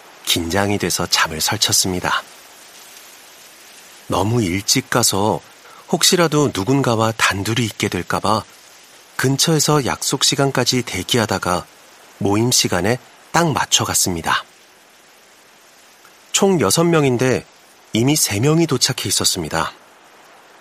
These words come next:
다들 초면이지만 표정이 밝아 보였고 서로 자연스럽게 대화를 주고받고 있었습니다. 하지만 혜민 씨는 인사를 하면서 자기 목소리가 살짝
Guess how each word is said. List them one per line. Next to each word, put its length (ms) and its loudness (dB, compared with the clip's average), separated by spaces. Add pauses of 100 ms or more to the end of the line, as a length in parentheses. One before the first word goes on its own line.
(720)
다들 460 2
초면이지만 880 2 (500)
표정이 440 2
밝아 360 -2
보였고 560 -2 (500)
서로 320 2
자연스럽게 1120 2
대화를 480 -2
주고받고 600 -2
있었습니다. 680 -2 (1800)
하지만 420 4
혜민 260 2
씨는 460 2 (720)
인사를 500 4
하면서 580 2 (520)
자기 320 0
목소리가 640 0
살짝 440 -2